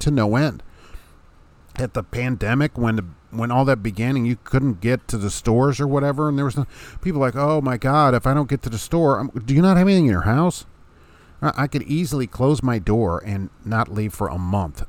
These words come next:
easily. Probably two months by spacing it out without having to go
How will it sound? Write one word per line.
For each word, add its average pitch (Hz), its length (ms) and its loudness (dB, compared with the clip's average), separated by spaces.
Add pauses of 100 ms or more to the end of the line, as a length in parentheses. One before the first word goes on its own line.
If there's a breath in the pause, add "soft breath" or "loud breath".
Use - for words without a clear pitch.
(140)
easily. 92 540 -4 (1080 soft breath)
Probably 87 720 0
two 165 200 -2
months 80 340 -6
by 95 200 -6
spacing 107 500 -4
it 98 80 -4
out 120 220 0
without 113 280 2
having 113 300 0
to 123 80 0
go 131 180 0